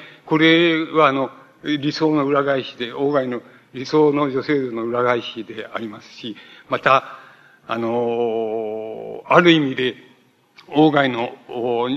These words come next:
えっと、二番目の奥さんだと思いますけど、奥さん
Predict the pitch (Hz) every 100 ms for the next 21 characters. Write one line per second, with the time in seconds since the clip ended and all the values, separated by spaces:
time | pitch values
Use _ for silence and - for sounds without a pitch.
0 | - 151 123 123 131 113 117 120 127 131
1 | 123 123 123 120 117 117 113 107 - _
2 | _ 113 - 120 110 104 110 107 110 -
3 | 113 107 - - - 120 - 131 120 117
4 | 110 120 117 123 127 127 127 120 120